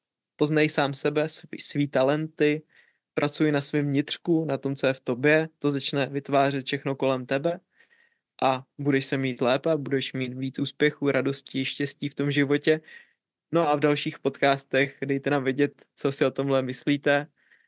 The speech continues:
a budeme rozvíjet tyhle témata, protože to mě fakt jako extra baví. Baví mě se v tom učit, právě zlepšovat a pro mě je strašně fajn se něco naučit, pochopit to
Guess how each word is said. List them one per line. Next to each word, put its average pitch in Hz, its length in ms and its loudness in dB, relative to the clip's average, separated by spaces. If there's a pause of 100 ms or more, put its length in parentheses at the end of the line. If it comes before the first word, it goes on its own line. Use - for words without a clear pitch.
(180)
a 135 160 2
budeme 135 420 2
rozvíjet 139 460 2
tyhle 131 260 0
témata, 131 540 0
protože 123 760 -2 (120)
to 131 80 -4
mě 143 120 0
fakt 139 160 0
jako 139 180 0
extra 131 360 0
baví. 135 540 0 (440)
Baví 139 180 2
mě 143 120 2
se 147 120 -2
v - 40 -6
tom 151 200 -2
učit, 151 320 -2
právě 143 280 2
zlepšovat 139 600 0
a 120 220 -2 (120)
pro 135 140 -4
mě 135 200 -2
je 131 100 2
strašně 135 440 -6
fajn 131 480 -2 (200)
se 156 100 -6
něco 156 240 -2
naučit, 202 440 2 (1000)
pochopit 160 520 0
to 202 240 2